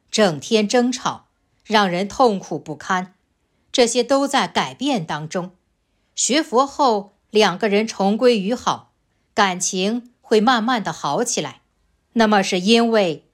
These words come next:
你的心也是在变化。人是执着的，因为人喜欢把美好的时光留起来，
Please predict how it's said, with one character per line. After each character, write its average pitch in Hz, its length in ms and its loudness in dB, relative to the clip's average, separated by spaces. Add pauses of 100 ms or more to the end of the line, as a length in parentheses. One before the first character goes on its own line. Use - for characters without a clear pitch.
(140)
你 202 160 2
的 185 140 -2
心 247 520 -2 (220)
也 202 280 2
是 - 160 -4
在 202 200 0
变 233 340 0
化。 - 320 -8 (840)
人 214 260 2
是 220 160 -4
执 202 320 2
着 165 300 -2
的， 156 240 -6 (560)
因 349 160 2
为 339 120 4
人 202 300 2
喜 - 180 -2
欢 214 220 -2
把 185 160 0
美 170 240 -2
好 160 240 -6
的 185 100 -8
时 170 220 -8
光 208 300 -4
留 156 260 -4
起 254 220 -6
来， - 160 -16